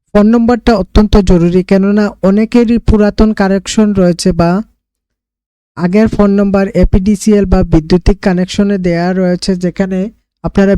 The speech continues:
বিল পেমেন্ট করলে সেই এসএমএসটা বা আপনারা কনফার্মেশনটা বা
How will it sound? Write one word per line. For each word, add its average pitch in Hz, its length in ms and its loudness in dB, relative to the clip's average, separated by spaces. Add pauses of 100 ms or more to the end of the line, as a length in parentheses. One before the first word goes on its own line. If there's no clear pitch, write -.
বিল 196 160 2 (100)
পেমেন্ট 214 300 2 (100)
করলে 185 340 2 (960)
সেই 214 180 4 (180)
এসএমএসটা 214 540 0 (100)
বা 175 120 0 (1120)
আপনারা 190 260 0 (100)
কনফার্মেশনটা 214 880 2 (400)
বা 208 100 2